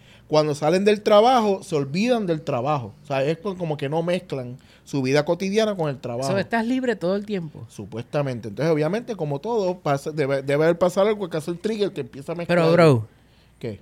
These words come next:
Speaker 2: estaría cabrón estar libre todo el
Speaker 1: Uh,
Speaker 2: tiempo.
Speaker 1: bien cabrón.
Speaker 2: Y cobrando.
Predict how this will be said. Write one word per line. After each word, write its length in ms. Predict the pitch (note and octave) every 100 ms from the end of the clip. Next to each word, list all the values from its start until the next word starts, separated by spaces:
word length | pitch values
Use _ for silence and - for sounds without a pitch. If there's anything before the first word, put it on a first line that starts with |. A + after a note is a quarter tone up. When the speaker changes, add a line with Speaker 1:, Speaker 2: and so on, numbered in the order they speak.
| -
Speaker 2:
estaría 420 | - C3+ B2+ C#3
cabrón 340 | - C#3+ D#3+
estar 260 | C3+ - D3
libre 380 | D3 E3 F3 C3+
todo 240 | B2+ B2
el 80 | B2
Speaker 1:
Uh, 60 | -
Speaker 2:
tiempo. 400 | A2+ G#3 A#2 A2
Speaker 1:
bien 140 | G#2+
cabrón. 380 | G#3 F#3+ A#2+ G3
Speaker 2:
Y 120 | E3
cobrando. 680 | D3+ D#3 C#3 C#3+ D3 C3+ B2